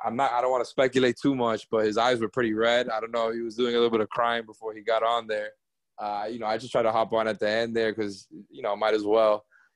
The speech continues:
He was definitely, I felt bad for him 'cause I just, I like him as a player. I like the way that he just kinda, you know, he has the motor of somebody who never stops trying to win all the time. I know,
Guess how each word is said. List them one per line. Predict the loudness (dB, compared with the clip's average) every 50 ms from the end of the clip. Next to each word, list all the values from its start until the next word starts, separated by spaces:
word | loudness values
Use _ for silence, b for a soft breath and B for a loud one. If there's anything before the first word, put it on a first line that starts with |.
| b _ -4
He | 0 0
was | 2 0 0 2
definitely, | 0 0 0 0 -2 -2 0 0 0 0 0 -2 -4 -6
I | -6 -6 -2
felt | 0 0 0 2 2
bad | 2 2 2 2
for | 0 0 0
him | 0 0 -2 -2
'cause | -4 -4
I | -4 -4
just, | -4 -6 -10 -8 -4
I | -2 -2
like | 0 2 2 0 2 0
him | 0 0
as | 0 0 -2
a | -2
player. | -2 0 2 4 4 4 2
I | 0
like | 0 -2 -4 -2
the | -2 -2
way | -2 0 0 0 0
that | -2 -4 -6
he | -6 -12
just | -16 -16 -18 -18 -18 -12
kinda, | -6 -4 -2 0 0 -2 -4 -6 -10 _ -10
you | -6 -4
know, | -2 0 0
he | 2 2
has | 2 2 2 2 2
the | 0 -2
motor | 0 2 2 2 4 4 2
of | 0 0
somebody | -4 -4 -2 -2 -2 -2
who | -4 -6 -6
never | -4 -4 -4 -4 -4 -6
stops | -4 -4 -2 -2 -4 -6 -6
trying | -6 -6 -4 -4 -6
to | -6
win | -6 -4 -4 -6 -6 -6
all | -4 -4 -4 -4
the |
time. | -2 -2 -4 -4 -4 -8 -10 _ _ _ _ _ _ _ _ _ -10 -6
I | -6 -4
know, | -2 0 0 2 2 2 2 2 0 0 -4